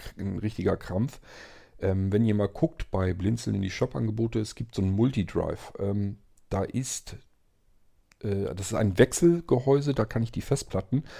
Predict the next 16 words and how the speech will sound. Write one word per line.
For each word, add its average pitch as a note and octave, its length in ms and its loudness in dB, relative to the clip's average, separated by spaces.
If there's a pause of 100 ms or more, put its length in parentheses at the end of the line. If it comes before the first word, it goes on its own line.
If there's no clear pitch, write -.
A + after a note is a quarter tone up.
(200)
einfach A2+ 240 4
so G2+ 140 2
rausziehen A2+ 540 4
und G#2 140 2
reinstecken. G2+ 540 2 (420)
Das G2 180 -2
ist A2 140 0
schon A2 160 2
mal A2 260 4 (320)
einmal A#2+ 320 6
praktisch, - 640 0
das - 160 -4
ist F#2 120 -4
auch F2+ 100 2
so F2+ 160 -2
geblieben. F2 460 -2